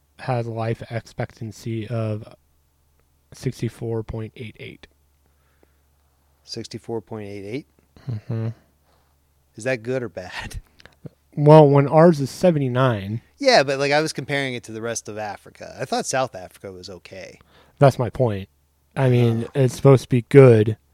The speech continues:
Speaker 1: and it's only sixty-four years old.
Speaker 2: Hmm. Hmm.
Speaker 1: The top one, I think, if I can go back, is Hong Kong at eighty-five point two nine. Japan is also up there.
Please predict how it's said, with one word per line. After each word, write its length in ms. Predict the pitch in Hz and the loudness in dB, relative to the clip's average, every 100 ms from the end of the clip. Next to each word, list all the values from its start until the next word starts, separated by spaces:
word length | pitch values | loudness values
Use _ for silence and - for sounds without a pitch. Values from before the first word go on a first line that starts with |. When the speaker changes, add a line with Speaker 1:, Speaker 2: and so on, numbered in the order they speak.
| _ _ _ - | _ _ _ -4
Speaker 1:
and 160 | 117 | -4
it's 140 | 104 - | -4 -4
only 280 | 131 110 107 | -4 -4 -4
sixty-four 560 | 113 - 104 113 95 | -8 -8 -12 -10 -10
years 200 | 95 92 | -10 -14
old. 220 | - - 135 _ _ _ _ | -16 -20 -20 _ _ _ _
Speaker 2:
Hmm. 200 | 139 101 - _ _ _ _ _ - | -14 -14 -20 _ _ _ _ _ -12
Hmm. 140 | 151 - - - _ _ - | -12 -12 -20 -20 _ _ -6
Speaker 1:
The 220 | 139 143 | 2 4
top 420 | - 165 220 - | 4 6 4 4
one, 360 | 135 131 123 120 | 0 2 2 0
I 200 | 120 123 | -2 -4
think, 600 | - 120 117 113 - - _ - | -2 -2 -2 -6 -10 -18 _ -14
if 140 | 117 | -8
I 40 | |
can 100 | 110 | -6
go 100 | 110 | -4
back, 240 | 117 110 107 | -4 -6 -8
is 80 | - | -8
Hong 240 | 135 123 | -6 -6
Kong 440 | - 131 110 101 - | -6 -6 -6 -10 -12
at 140 | 110 - | -12 -10
eighty-five 540 | 123 120 - 117 113 | -10 -10 -8 -6 -6
point 260 | - 110 - | -8 -12 -12
two 120 | 127 | -12
nine. 300 | 120 139 117 - _ _ _ _ - | -10 -10 -12 -18 _ _ _ _ -4
Japan 480 | 131 - 120 117 131 | -2 -2 -2 -2 -2
is 140 | 123 | -2
also 280 | 123 - 123 | -4 -2 -4
up 140 | 120 | -4
there. 260 | - 135 | -6 -6